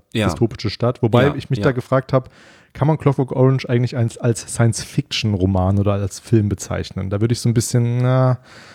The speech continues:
Speaker 2: also da bin ich so ein
Speaker 1: Ja,
Speaker 2: bisschen,
Speaker 1: wenn man
Speaker 2: ähm,
Speaker 1: aber
Speaker 2: zwiegespalten.
Speaker 1: s-, selbst wenn man über Dystopie und, äh, Cyberpunk und so weiter recherchiert, stolpert man auch über das Buch, äh, Clockwork Orange, durchaus.
Speaker 2: Genau, da geht es ja eher so um Mind-Modification in Clockwork Orange.
Speaker 1: Mhm,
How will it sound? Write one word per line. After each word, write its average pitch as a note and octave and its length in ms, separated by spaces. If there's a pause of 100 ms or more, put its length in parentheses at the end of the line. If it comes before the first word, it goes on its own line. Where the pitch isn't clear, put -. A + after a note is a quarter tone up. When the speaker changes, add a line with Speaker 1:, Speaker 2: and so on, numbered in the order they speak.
(340)
Speaker 2:
also A2 160
da A2+ 100
bin B2 100
ich C3 80
so D#3 60
ein E3 40
Speaker 1:
Ja, D#3+ 60
Speaker 2:
bisschen, B2 500
Speaker 1:
wenn A#2 120
man A2+ 140
Speaker 2:
ähm, G#2+ 40
Speaker 1:
aber B2+ 180
Speaker 2:
zwiegespalten. A2 600
Speaker 1:
s-, G#2+ 220
selbst C#3+ 280
wenn C#3+ 80
man C#3 120
über B2 460
Dystopie B2+ 480
und, B2+ 240
äh, A2+ 160
Cyberpunk B2 560
und A2+ 80
so A2 140
weiter A#2 260
recherchiert, A2+ 460
stolpert A#2+ 580
man A#2 200
auch A#2 360 (640)
über A#2 220
das G#2+ 160
Buch, A2 320
äh, G2 320
Clockwork G2 340
Orange, E2+ 440 (100)
durchaus. F2 580 (520)
Speaker 2:
Genau, G#2+ 200
da G#2+ 100
geht A2 140
es A#2 120
ja A#2+ 60
eher A#2 200
so A2+ 100
um A2+ 300
Mind-Modification A2 1400
in A2 80
Clockwork - 380
Orange. A2 380
Speaker 1:
Mhm, C3+ 180